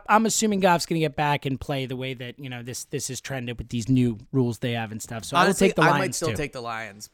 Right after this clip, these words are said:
Speaker 2: with the points.
Speaker 1: Ooh, I like that. Let's
Speaker 2: I
Speaker 1: go.
Speaker 2: might take the money line if Goff plays, but
Speaker 1: Yeah, yeah, I like the money line a lot as a bet if Goff plays.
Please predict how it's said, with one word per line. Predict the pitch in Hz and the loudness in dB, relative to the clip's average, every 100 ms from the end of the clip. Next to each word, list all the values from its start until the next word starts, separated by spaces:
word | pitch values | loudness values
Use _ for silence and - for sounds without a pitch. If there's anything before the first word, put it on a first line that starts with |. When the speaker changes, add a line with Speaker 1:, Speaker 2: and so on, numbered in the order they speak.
| _ | _
Speaker 2:
with | - 120 | -14 -14
the | |
points. | 110 110 160 | -14 -8 -4
Speaker 1:
Ooh, | |
I | 131 143 | -2 -2
like | 113 117 - | -2 -4 -4
that. | 107 101 98 | -2 -2 -2
Let's | 156 - | -2 2
Speaker 2:
I | 170 | 2
Speaker 1:
go. | |
Speaker 2:
might | 226 - | 2 -2
take | 208 | -4
the | 160 | -6
money | 139 147 147 | -10 -8 -8
line | 127 110 110 | -8 -10 -12
if | - | -12
Goff | 117 98 | -10 -10
plays, | - 113 92 - | -10 -10 -12 -10
but | 147 123 - | -4 -4 2
Speaker 1:
Yeah, | 214 208 254 | 12 12 12
yeah, | 147 208 180 | 10 2 4
I | 220 | 4
like | 247 254 | 4 2
the | 254 | 4
money | 240 220 | 4 4
line | 208 190 | 4 2
a | 170 | 2
lot | 160 151 | 0 0
as | 131 | -4
a | |
bet | 131 131 | -8 -8
if | 113 - | -10 -14
Goff | 110 - | -16 -6
plays. | - - | -6 -6